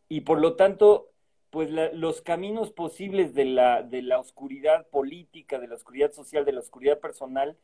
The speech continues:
desgraciadamente son, este, pues, sin fin. Y,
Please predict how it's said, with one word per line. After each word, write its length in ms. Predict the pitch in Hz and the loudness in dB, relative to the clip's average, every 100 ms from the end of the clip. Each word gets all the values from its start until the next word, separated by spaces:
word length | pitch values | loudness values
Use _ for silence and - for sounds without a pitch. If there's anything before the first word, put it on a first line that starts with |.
| _ _ _ _ | _ _ _ _
desgraciadamente 920 | - 139 147 147 170 180 185 175 185 | -6 -2 0 0 0 -2 -4 -4 -6
son, 220 | - 170 170 - 175 - _ | -6 -6 -8 -8 -14 -16 _
este, 520 | - 123 - - 123 110 | -10 -10 -10 -4 -4 -2
pues, 260 | 131 127 | -4 -4
sin 220 | 131 127 | -4 -6
fin. 420 | - 170 180 127 - _ _ _ _ - | -4 -6 -4 -6 -12 _ _ _ _ -6
Y, 480 | 147 147 143 143 | -2 0 0 -2